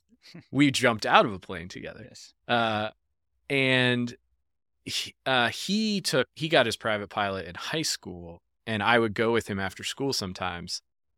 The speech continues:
Speaker 1: and sit in the back and watch the instruction happening. But I remember the first time I went was on stall day,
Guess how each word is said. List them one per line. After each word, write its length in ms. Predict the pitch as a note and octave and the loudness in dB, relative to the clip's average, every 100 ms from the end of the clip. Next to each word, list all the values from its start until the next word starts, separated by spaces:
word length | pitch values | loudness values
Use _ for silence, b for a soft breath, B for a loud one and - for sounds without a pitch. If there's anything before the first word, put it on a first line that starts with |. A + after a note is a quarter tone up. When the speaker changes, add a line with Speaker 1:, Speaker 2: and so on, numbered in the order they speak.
| - | -4
Speaker 1:
and 220 | G#2 F2+ | -2 2
sit 300 | - D3 G#2 | 4 4 2
in 60 | |
the 60 | G2 | -2
back 240 | F2 A2+ - _ _ _ _ _ - | -2 -4 -4 _ _ _ _ _ -6
and 340 | G2 F#2 F#2 | -2 -2 -4
watch 720 | F#2 F#2+ G#2 G2+ - - - - - | -6 0 4 4 4 0 0 -8 -18
the 260 | F#2+ F#2+ F#2+ | -10 -4 -4
instruction 640 | F2 - A#2 - F#2+ F2 | -4 0 0 0 -6 -6
happening. 520 | F2+ G2+ - - - - _ _ - | -8 -8 -10 -16 -16 -20 _ _ -2
But 140 | A#2 | 0
I 40 | |
remember 180 | A#2 A#2 | 2 0
the 60 | G#2+ | 0
first 440 | - - C3 A#2+ - | -4 2 2 4 2
time 200 | A#2 A2 | 2 0
I 120 | G#2 | -2
went 320 | G#2 G#2 F#2 _ _ - | -2 -2 -4 _ _ -10
was 220 | G2+ F#2+ | -6 -4
on 260 | G2 F2+ F#2 | -4 -4 0
stall 440 | - - G2+ A#2 | 0 2 2 2
day, 360 | C3+ D3+ F3+ | 0 -2 -6